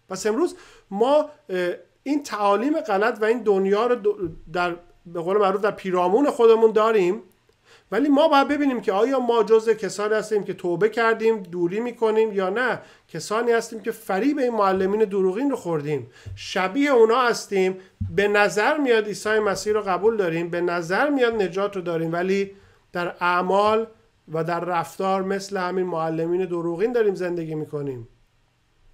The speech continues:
پس یک وعده‌ای که این لابلا پتروس می‌ده، میگه خداوند اون کسانی رو که بهش ایمان دارن و برگزیدگانش هستن رو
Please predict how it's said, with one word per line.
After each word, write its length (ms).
پس 260
یک 280
وعده‌ای 440
که 120
این 100
لابلا 460
پتروس 420
می‌ده، 180
میگه 280
خداوند 840
اون 340
کسانی 540
رو 160
که 180
بهش 320
ایمان 400
دارن 220
و 120
برگزیدگانش 920
هستن 360
رو 220